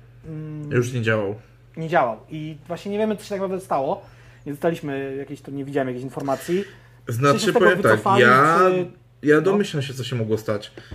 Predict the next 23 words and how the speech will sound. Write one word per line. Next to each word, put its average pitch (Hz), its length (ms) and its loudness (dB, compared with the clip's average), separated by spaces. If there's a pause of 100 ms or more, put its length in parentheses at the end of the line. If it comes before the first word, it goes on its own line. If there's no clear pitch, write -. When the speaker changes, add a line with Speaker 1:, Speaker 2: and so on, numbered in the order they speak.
(160)
Speaker 2:
Bo 110 200 2
jakby 117 280 0
ja 127 100 2
ostatnio 123 300 -4
też 120 160 -6
odpalałem 113 460 2
zrzutkę 113 320 -8
na 110 120 0
zrzutce, 131 360 -4
tam 113 280 -4
w 113 60 -8
troszeczkę 117 400 -6
innym 104 200 -2
celu. 170 260 -2 (360)
Speaker 1:
Mhm. 156 320 -6 (960)
Speaker 2:
I 123 840 -2 (2250)
kurde, 107 460 2
no 120 280 0
mogli 160 420 -2
nie 202 100 0
spełnić 156 460 2
jakichś 147 340 2
wymogów, 156 720 0